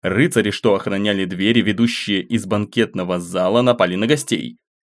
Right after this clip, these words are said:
Женщине отрубили руку, а мужчине, сопровождающую её, раскроили череп.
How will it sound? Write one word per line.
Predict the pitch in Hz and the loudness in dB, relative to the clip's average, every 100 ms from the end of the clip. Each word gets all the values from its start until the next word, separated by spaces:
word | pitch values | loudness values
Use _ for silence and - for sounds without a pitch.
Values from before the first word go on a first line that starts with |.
| _ | _
Женщине | - 87 107 117 104 104 | -12 -2 0 0 0 -2
отрубили | 92 104 101 98 | -2 -2 -4 -2
руку, | 92 113 120 131 | 0 0 0 0
а | 127 | 2
мужчине, | 113 117 - 165 151 | 2 2 0 -2 -2
сопровождающую | 139 131 123 123 117 120 110 - - 107 101 | 0 2 2 2 4 2 2 -2 -2 0 0
её, | 95 98 98 110 | 0 0 2 2
раскроили | 127 - 131 95 90 127 | 2 0 0 0 0 0
череп. | - 156 131 - | 0 0 0 -2